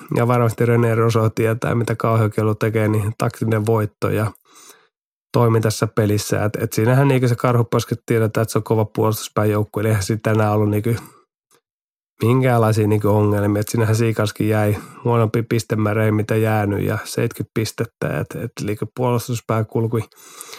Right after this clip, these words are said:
todella hyvin, mut, mut, ö, hyökkäyspää ei, ei niinku missään nimessä. Ja uskon, et Koskimäen johdolla, niin tiedetään, että he pelaa hyvin, ää, laajalla rotaatiolla, niin jotenkin uskon, että ensi peliä,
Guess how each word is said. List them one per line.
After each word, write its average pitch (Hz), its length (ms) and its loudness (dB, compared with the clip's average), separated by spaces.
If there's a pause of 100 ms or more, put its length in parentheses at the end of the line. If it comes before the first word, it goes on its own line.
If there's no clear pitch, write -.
(380)
todella 123 360 4
hyvin, 113 400 4
mut, 107 160 0 (160)
mut, 113 280 -4 (360)
ö, 104 280 -4
hyökkäyspää 110 720 0
ei, 107 160 2
ei 110 180 2
niinku 110 200 0
missään 107 380 0
nimessä. 107 420 0
Ja 104 260 0
uskon, 113 440 0
et 107 200 -4 (2000)
Koskimäen 120 520 4
johdolla, 113 440 4
niin 113 160 2 (840)
tiedetään, 120 500 2
että 113 120 0
he 107 40 2
pelaa 107 340 2
hyvin, 110 360 4 (420)
ää, 110 340 -2
laajalla 123 460 2
rotaatiolla, 104 800 0
niin 110 180 2 (140)
jotenkin 104 380 0
uskon, 107 300 0
että 110 140 -2
ensi 104 240 0
peliä, 104 420 0